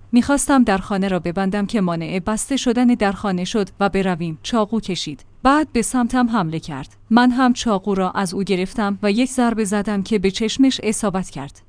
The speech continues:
از سوی پزشکی قانونی اعلام کرد با توجه به اینکه چشم شاکی به طور کامل تخلیه و نابینا شده است، امکان قصاص چشم وجود دارد.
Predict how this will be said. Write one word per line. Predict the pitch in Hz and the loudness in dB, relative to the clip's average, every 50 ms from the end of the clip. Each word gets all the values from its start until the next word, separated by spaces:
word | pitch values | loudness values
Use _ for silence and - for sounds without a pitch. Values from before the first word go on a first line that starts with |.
| _ _ _ - 208 | _ _ _ 2 2
از | 220 - | 2 4
سوی | - 262 247 247 | 4 4 4 4
پزشکی | 247 - 196 175 165 180 - - - 240 240 233 | 4 2 0 -2 -2 -2 -4 -2 0 0 0 2
قانونی | - 208 196 185 170 170 190 208 | 2 0 0 0 0 0 0 0
اعلام | - 208 208 202 220 240 247 | 0 0 0 2 2 2 2
کرد | - 254 262 269 - | 2 2 0 2 2
با | - 233 | 2 0
توجه | 226 - 247 220 208 208 - 247 247 | 2 2 2 2 0 2 2 2 2
به | - 262 | 4 4
اینکه | 247 214 254 269 247 254 254 | 4 6 6 6 6 4 2
چشم | 247 - 262 254 247 - - 247 | 0 2 2 2 2 4 2 2
شاکی | 233 - 247 220 208 - 247 226 | 2 2 0 0 2 2 2 4
به | 208 208 | 4 2
طور | - - 269 262 247 | 2 2 2 2 2
کامل | 240 - 254 208 190 190 196 190 | 2 2 0 0 2 2 0 0
تخلیه | 185 - 214 190 185 185 196 202 214 220 214 | -2 -2 -4 -4 -2 -2 -2 0 0 0 2
و | 214 208 | 2 2
نابینا | 202 202 190 170 180 180 175 185 | 2 2 0 0 0 -2 -2 -2
شده | 180 - 170 139 127 131 | -2 -4 -4 -6 -6 -6
است، | 139 156 - - - - - - - | -8 -8 -8 -10 -14 -18 -12 -2 2
امکان | 233 233 240 - 311 320 302 285 - | 4 4 4 6 4 4 4 4 2
قصاص | 220 196 - - 285 262 - | 0 0 0 0 -2 0 0
چشم | 254 247 - - 214 202 - - 220 190 | -2 -2 0 -2 -2 -2 -2 -2 -2 -2
وجود | 196 190 - 202 - | -2 0 0 -2 -2
دارد. | - 131 127 127 131 - - | -2 -6 -10 -10 -10 -12 -12